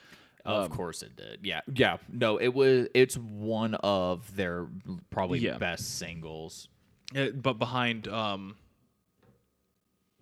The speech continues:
Speaker 2: Two Weeks, it's their most popular song. At least
Speaker 1: Ugh.
Speaker 2: according to Apple Music. Um, but that being said, I, I trust that they've got a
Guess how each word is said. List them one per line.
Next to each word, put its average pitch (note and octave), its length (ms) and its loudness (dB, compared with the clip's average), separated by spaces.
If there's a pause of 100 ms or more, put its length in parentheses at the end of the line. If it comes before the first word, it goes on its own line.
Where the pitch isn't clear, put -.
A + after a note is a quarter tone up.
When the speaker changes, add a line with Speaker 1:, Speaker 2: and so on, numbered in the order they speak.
Speaker 2:
Two B2+ 200 0
Weeks, D#2+ 280 -8
it's G#2+ 160 -8
their E2 200 -6 (100)
most - 180 -16
popular - 320 -14
song. - 220 -16 (1400)
At C#3 100 4
least D#3 200 4
Speaker 1:
Ugh. - 60 -2
Speaker 2:
according C#3+ 280 2
to - 120 -4
Apple A#2+ 240 -2
Music. F#2+ 480 -12
Um, G2+ 260 -12 (560)
but A2 200 -4
that B2 160 2
being A2 220 -4
said, A2 320 -4 (500)
I, G2+ 160 -6
I G#2+ 160 -4 (180)
trust - 300 -6
that G#2 180 -8
they've G2 240 -4 (240)
got A#2 220 2
a G#2+ 40 -4